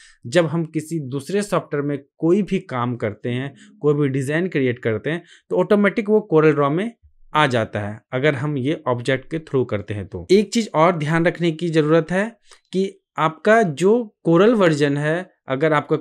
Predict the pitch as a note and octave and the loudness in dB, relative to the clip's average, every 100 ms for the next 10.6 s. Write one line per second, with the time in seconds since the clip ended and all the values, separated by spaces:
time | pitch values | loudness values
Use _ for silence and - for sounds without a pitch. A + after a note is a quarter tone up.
0 | D3+ D3 D3 C#3+ C#3 C#3 C3+ D#3 D#3 D3 | 2 2 0 0 -2 -2 -4 2 2 2
1 | D3 C3+ C#3 D3+ D#3+ D3+ E3 C#3 B2 B2 | 0 -2 -2 0 0 0 -2 -4 -6 -4
2 | C#3+ - C#3+ D#3+ - D3+ C#3+ - D3 D3+ | -6 -4 -4 -4 -4 -2 -2 -4 -4 -4
3 | - D#3 C#3 C#3+ C#3 C3+ C3 C3+ C3 C#3 | 0 -2 0 -4 -4 -8 -4 -2 -2 -2
4 | C3 B2+ C3 B2+ C3+ B2+ D#3 F#3 F#3+ _ | -4 -4 -6 -4 -8 -2 0 0 -4 _
5 | _ _ C#3+ D3 E3+ E3+ C3 B2+ D3 C#3 | _ _ -2 0 0 0 0 0 0 0
6 | F#3+ F#3+ - A3 D#3 D3+ E3+ D#3 C3+ - | 0 -4 -2 0 4 4 4 2 -4 -8
7 | - D#3+ D#3 F#3 F3 C#3+ C3 D3 B2+ C3 | -6 -6 0 0 2 0 0 0 -2 -4
8 | C#3+ B2+ A2+ A#2+ A#2+ C3+ C#3 B2+ C#3 A2+ | -4 -4 -4 -4 -2 -2 -4 -4 -8 -4
9 | C#3+ D#3 B2+ C3+ C3+ _ _ _ - C#3+ | 0 0 0 -2 -4 _ _ _ -4 -2
10 | C#3 C#3 D#3+ D#3 C#3+ | 0 0 2 2 -2